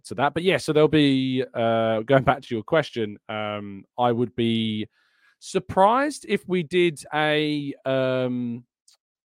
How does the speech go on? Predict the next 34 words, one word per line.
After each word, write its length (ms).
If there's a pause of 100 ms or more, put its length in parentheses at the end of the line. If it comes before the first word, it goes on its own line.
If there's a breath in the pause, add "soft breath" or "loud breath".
(240)
we 140
might 240
do 120
an 80
Adidas 380
training 340
camp 220
again 340
for 100
the 80
players 420
that 180
aren't 400 (120)
gonna 140
be 140
involved 640
in 260
those, 640 (120)
um, 600 (800 soft breath)
in 120
those 180
games. 280
But 100
if 140
the, 200
if 160
the, 300
uh, 340
if 180
the 140 (360)
Copa 260
America 480
finishes 1040
on 800